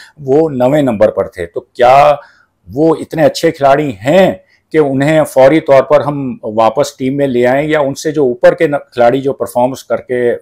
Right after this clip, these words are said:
बैठे हुए हैं उनका पहला हक बनता है? रही बात उनके करियर की, ओवरऑल अगर हम करियर देखते हैं और जिस तरह बयान किया जा रहा है कि जी अहमद शहजाद का जो इंटरनेशनल करियर, तो टी ट्वेंटी की जो परफॉर्मेंस है वो भी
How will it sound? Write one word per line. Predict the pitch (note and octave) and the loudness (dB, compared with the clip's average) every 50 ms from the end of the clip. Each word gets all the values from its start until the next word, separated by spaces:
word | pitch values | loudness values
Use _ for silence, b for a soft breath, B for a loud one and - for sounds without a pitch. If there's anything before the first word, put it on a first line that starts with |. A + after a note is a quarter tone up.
| G#2 G2 | -4 -2
बैठे | G#2 G2+ - - C3+ | -2 -2 0 0 -2
हुए | C#3+ C3 B2 A2+ G#2+ | -2 -2 -2 -2 -2
हैं | G#2+ A#2 A#2 b b b b b - | -4 -4 -6 b b b b b -8
उनका | C#3 C#3+ C#3+ D#3 C#3+ | -8 -4 0 0 0
पहला | - - B2+ B2+ C3 B2+ | 2 2 2 2 2 2
हक | A2 A#2+ A#2 | 0 -2 -4
बनता | F#2 E2+ F#2 F2+ E2 - F2+ | -6 -8 -10 -10 -8 -8 -8
है? | F2 - - _ - | -8 -8 -8 _ -4
रही | B2+ D3 F#3+ G3 | -2 -2 -2 -2
बात | D3+ E3+ E3 E3+ E3+ E3+ - | 0 2 2 2 2 0 -2
उनके | D3 C#3 C#3 C3 D3+ D#3 D3+ D3 C3+ | -6 -8 -6 -2 0 2 2 2 0
करियर | - - A#2+ B2 B2 D3+ E3+ E3 D#3 | 0 0 0 2 4 4 4 4 4
की, | - D#3 D#3+ D#3 | 0 -4 -4 -4
ओवरऑल | C#3+ - - A#2 C3+ D#3 D#3+ D#3 E3 E3+ | -4 -4 -2 0 2 2 2 2 2 2
अगर | E3 D#3 E3 D#3 | 0 0 -2 -4
हम | C#3 D#3+ | -4 -6
करियर | D3+ - C#3 C3+ C3 D3 D3 C3 | -4 -2 -2 0 0 0 -2 -2
देखते | B2+ B2+ A#2+ - - - | -2 -4 -6 -6 -8 -8
हैं | C#3+ C3+ C#3 C#3+ b b b b b b b - | -6 -4 -4 -6 b b b b b b b -4
और | B2+ B2 | -4 -2
जिस | A#2 B2+ A#2+ - | -2 -2 -2 0
तरह | C3+ C3+ C3+ C#3 C#3 C3 - - | 2 4 6 6 6 4 4 0
बयान | G#2 G#2+ A2 A2 B2+ D3 C#3+ | -2 -2 0 0 0 -2 -2
किया | C3+ C#3+ C#3 | -2 -2 0
जा | C3 C3+ B2+ B2+ | 2 4 4 4
रहा | B2+ C3 | 4 4
है | C3+ | 4
कि | C3 C3+ C3 | 2 0 -4
जी | B2 C3 | -4 -4
अहमद | B2+ A2+ A#2 B2 A#2+ | -4 -2 -4 -4 -6
शहजाद | - - G#2+ G2+ A#2 A#2+ A#2+ | -6 -6 -4 0 2 2 0
का | - - A#2+ A#2+ A#2+ A#2 G#2 | 0 0 2 4 4 2 2
जो | F#2+ A2+ A2+ G#2+ A2 G#2+ | 0 -4 -6 -4 -4 -4
इंटरनेशनल | G#2 A2+ A2+ A2 A2 - - C3 A#2+ | -6 -6 -6 -6 -6 -6 -6 -10 -10
करियर, | - A2+ G#2+ A2 A2+ A#2+ A#2+ | -4 -2 -2 0 0 0 -2
तो | A#2 - C3+ | -2 -4 -8
टी | B2 - F#3+ G3 G3 | -12 -10 -10 -10 -6
ट्वेंटी | - F#3 F3 E3+ E3 F3 | -4 -4 -4 -4 -4 -8
की | E3 F3+ | -8 -6
जो | E3 D#3+ D#3 | -6 -6 -4
परफॉर्मेंस | - - - - - C3 C3 C#3+ D#3 C#3 - - | -4 -6 -6 -4 -2 -2 0 0 -2 -6 -6 -4
है | D3+ D3 | -4 -4
वो | B2 A#2 B2+ B2+ | -2 -2 -2 -2
भी | C#3 D3+ D3+ D3 | -2 -4 -4 -6